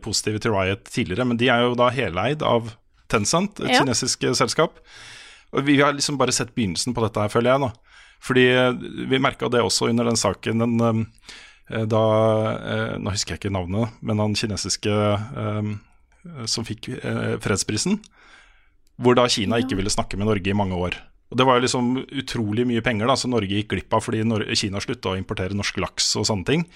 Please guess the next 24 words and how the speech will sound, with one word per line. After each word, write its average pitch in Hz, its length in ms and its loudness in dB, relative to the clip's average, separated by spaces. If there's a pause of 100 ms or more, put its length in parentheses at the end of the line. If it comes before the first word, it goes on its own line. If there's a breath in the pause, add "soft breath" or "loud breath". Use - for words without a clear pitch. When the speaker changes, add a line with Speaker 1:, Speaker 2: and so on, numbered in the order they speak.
(340 loud breath)
Speaker 1:
Og 123 180 4
når 127 120 2
Ki-, - 240 -2
Norge 113 280 0
måtte 113 240 -2
til - 100 -6
slutt - 200 -6
komme 98 240 -4
med 90 60 -8
en 92 200 -4
slags - 120 -6
beklagelse, 90 640 -6
sånn 101 200 -4
at 98 160 -8
de 101 120 -4
kunne 107 320 -4
begynne 104 440 -4
å 98 60 -4
selge 92 260 -2
laksen 98 360 -6
sin 101 160 -4
igjen 101 180 -4
til 107 120 -8
Kina, 87 280 -4